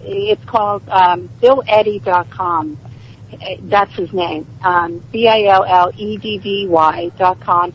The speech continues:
<clears throat> He write-, he has a program and he writes books. He's both, um, an attorney and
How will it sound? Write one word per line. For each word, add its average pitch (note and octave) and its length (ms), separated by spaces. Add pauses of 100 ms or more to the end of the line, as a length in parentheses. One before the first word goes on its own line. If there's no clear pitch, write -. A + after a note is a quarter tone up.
(360)
<clears throat> C4 340 (260)
He D4+ 200
write-, B3 260
he C4+ 300
has A3+ 240 (160)
a F#3+ 100
program A#3 560
and G3+ 80
he G3 60
writes G#3+ 240 (180)
books. G3+ 480
He's F#3+ 140
both, G#3+ 320 (120)
um, E3+ 380 (100)
an F3 120
attorney A#3+ 680 (460)
and G#3 480